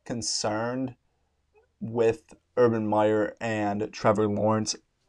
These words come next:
being together on the Jags, is the fact that Urban Meyer is gonna have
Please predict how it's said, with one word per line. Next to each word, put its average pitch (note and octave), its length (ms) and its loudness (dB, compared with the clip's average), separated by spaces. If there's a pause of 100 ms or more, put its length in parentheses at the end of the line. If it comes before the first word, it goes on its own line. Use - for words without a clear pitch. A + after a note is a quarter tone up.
(400)
being G#2+ 440 -2
together G#2 640 4 (680)
on A2+ 180 4
the G#2+ 100 0
Jags, G#2+ 480 6 (120)
is A#2+ 220 -2
the A2+ 80 2
fact G#2+ 360 0
that G#2+ 200 -2 (960)
Urban B2 280 8
Meyer A#2 220 2
is A#2 80 -4
gonna A#2+ 180 -4
have A2 400 0